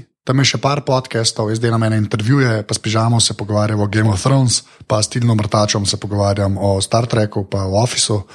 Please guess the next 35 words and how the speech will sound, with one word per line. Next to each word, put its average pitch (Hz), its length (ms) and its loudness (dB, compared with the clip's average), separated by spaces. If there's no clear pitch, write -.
eh, 110 180 0
pa 104 100 -4
še 107 120 0
ene 104 100 -2
par 127 180 0
podcastov 113 580 -2
je 101 60 -6
tam, 101 200 0
drugače 104 360 0
smo 104 160 0
pa 101 380 -2
podrobnosti 107 580 0
tudi 107 220 0
v 101 80 0
iTunesih, 131 540 0
dajte 120 260 -2
nam 113 120 2
tam 117 120 2
kakšno 117 240 0
oceno, 127 320 0
hvala 110 260 0
vsem, 113 200 0
ki 104 80 -6
ste - 160 -4
jih 101 100 -6
že 98 100 -4
dali, 131 300 0
ker - 200 0
tako 110 220 -2
še 113 160 -2
kdo 117 120 0
najde, 120 440 0
eh, 113 220 2
tale 104 220 0
podcast, 160 640 -2